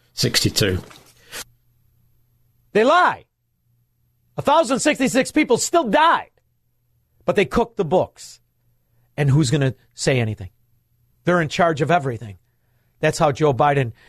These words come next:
Speaker 2: comes out and pretends he's cutting the deficit. It's the same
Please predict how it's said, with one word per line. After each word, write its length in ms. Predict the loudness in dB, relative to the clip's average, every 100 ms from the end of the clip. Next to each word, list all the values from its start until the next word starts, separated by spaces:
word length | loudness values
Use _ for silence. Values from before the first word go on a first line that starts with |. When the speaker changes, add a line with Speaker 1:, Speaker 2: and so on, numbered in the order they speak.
| _ -6
Speaker 2:
comes 220 | -2 2
out 320 | 2 0 -6 _ _ -8
and 140 | -4
pretends 540 | -4 -2 -2 -2 -4 -14 _
he's 260 | _ -6 -6
cutting 420 | -4 0 0 2
the 80 | 0
deficit. 480 | 0 0 -2 -4 -2
It's 200 | -2 0
the 100 | -2
same 600 | -2 0 2 4 2 -2